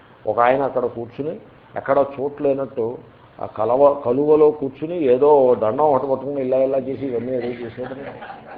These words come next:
నిజంగా అదేదో చేసేసేయడని, అందుకోసం కానే కాదు అసలు. ఈ కల్పనలన్నీ మరి ఇలా కల్పిస్తాం మేము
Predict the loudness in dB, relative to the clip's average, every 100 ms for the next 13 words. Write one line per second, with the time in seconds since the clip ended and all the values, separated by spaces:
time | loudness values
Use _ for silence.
0 | -10 -4 -2 4 6 6 6 4 2 0
1 | -2 -6 -4 -4 -4 -4 -8 -8 -6 -6
2 | -6 -10 -8 -8 -8 -8 -10 -10 -18 -20
3 | -20 -20 -20 -20 _ _ -20 _ _ _
4 | _ _ _ _ _ -6 -2 0 0 2
5 | 4 6 6 6 2 2 2 4 6 4
6 | 2 -4 -4 -6 -2 -2 -2 -8 -12